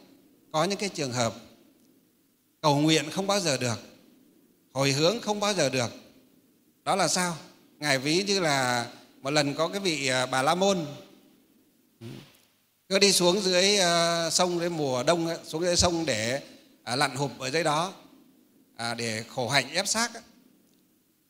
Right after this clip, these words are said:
À, Đức Phật mới hỏi Bà La Môn đấy, "Tại sao ông lại đi làm như thế?" Bà La Môn nói rằng á, "Thưa Ngài, tôi làm như thế để cho gì?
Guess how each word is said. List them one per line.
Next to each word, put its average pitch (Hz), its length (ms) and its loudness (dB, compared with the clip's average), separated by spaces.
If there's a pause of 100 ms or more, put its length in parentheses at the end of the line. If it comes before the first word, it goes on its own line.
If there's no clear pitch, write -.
À, 139 100 -8
Đức 175 140 -2
Phật 151 180 0
mới 190 120 0
hỏi 131 340 4
Bà 151 160 2
La 160 120 4
Môn 190 240 0
đấy, 180 140 2
"Tại 170 180 -2
sao 180 140 0
ông 180 120 0
lại 135 80 -2
đi 160 100 -6
làm 139 260 0
như 160 60 -6
thế?" 180 340 -2 (680)
Bà 131 100 -2
La 165 140 0
Môn 175 180 2
nói 165 200 6
rằng 147 200 2
á, 147 180 0 (600)
"Thưa 196 120 -2
Ngài, 143 280 2
tôi 180 140 2
làm 143 180 2
như 170 100 -2
thế 160 260 2
để 127 380 0
cho 170 120 0
gì? 135 180 0